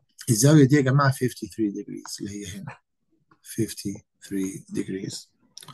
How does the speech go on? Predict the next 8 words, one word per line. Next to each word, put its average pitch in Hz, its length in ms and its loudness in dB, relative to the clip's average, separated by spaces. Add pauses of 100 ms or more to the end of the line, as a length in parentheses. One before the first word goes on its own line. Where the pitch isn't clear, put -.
(120)
point 95 380 0
one. - 100 -14 (1000)
المهم 185 340 10
يا 170 60 10
جماعة، 175 340 8 (100)
آه، 123 200 4 (120)
دي 160 260 6
fifty-three 143 760 0